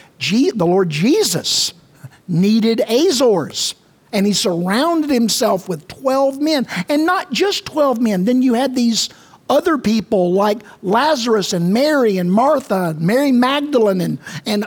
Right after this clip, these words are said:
other people that he looked. The idea, th-, thank you, bless you,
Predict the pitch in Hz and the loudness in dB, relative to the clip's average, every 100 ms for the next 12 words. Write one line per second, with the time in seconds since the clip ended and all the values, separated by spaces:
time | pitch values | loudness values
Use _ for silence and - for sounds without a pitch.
0 | - 294 302 349 294 - - 247 - 214 | -2 -2 2 0 -2 -4 -4 -4 0 0
1 | 165 - - _ _ 185 226 220 - _ | -2 -6 -20 _ _ 0 0 -2 -8 _
2 | - - 330 330 247 240 302 370 - - | -8 -2 0 2 2 2 2 0 -6 -16
3 | _ _ _ _ _ _ _ _ - 208 | _ _ _ _ _ _ _ _ -2 0
4 | 220 214 190 185 269 294 196 - 285 285 | 2 0 -2 0 2 2 0 -2 -8 -10
5 | - - 214 214 - 143 170 190 - - | -10 -4 -4 -4 -6 -4 -2 0 -2 -6
6 | 127 | -10